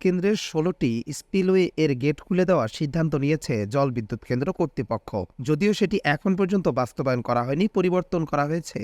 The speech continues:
সিদ্ধান্ত। কাপ্তাই হ্রদের পানি বেড়ে যাওয়ায় প্রতিটি গেটে ছয় ইঞ্চি করে ষোলোটি গেট দিয়ে ছাড়া হবে পানি। এতে পানি নিষ্কাশন করা হবে প্রতি সেকেন্ডে নয় হাজার কিউসেক। এছাড়া বৃষ্টিতে পানি আরও বাড়লে স্পিলওয়ের গেট খোলার পরিমাণ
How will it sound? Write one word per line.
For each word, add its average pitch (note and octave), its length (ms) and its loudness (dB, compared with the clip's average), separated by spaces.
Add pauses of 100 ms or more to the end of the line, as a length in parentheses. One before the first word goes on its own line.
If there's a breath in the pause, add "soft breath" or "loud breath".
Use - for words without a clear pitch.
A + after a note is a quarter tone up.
সিদ্ধান্ত। A#2+ 500 -4 (340)
কাপ্তাই E3+ 320 2
হ্রদের G#3 220 0
পানি E3+ 260 2
বেড়ে F3+ 200 0
যাওয়ায় G3 300 0
প্রতিটি F3 380 -2
গেটে D#3+ 380 0
ছয় C#3 220 0
ইঞ্চি D3+ 260 0
করে F3+ 200 -2
ষোলোটি C#3+ 420 -2 (100)
গেট C#3 160 2 (140)
দিয়ে D#3 180 4 (120)
ছাড়া D3+ 300 -2
হবে A2+ 220 -4
পানি। G2 300 -4 (200)
এতে D#3+ 200 0
পানি D3+ 260 0
নিষ্কাশন F3 500 0
করা C#3+ 240 -2
হবে D3 220 0
প্রতি F#3 320 0
সেকেন্ডে F3 480 0 (260)
নয় D3 260 2
হাজার D3 240 -2
কিউসেক। A2+ 420 -4 (200)
এছাড়া G3+ 300 2
বৃষ্টিতে F#3 460 0 (140)
পানি C3+ 280 0
আরও C3+ 220 0
বাড়লে D#3 340 0 (280)
স্পিলওয়ের F3+ 580 0
গেট B2+ 300 0
খোলার D3+ 320 0 (140)
পরিমাণ F3 360 2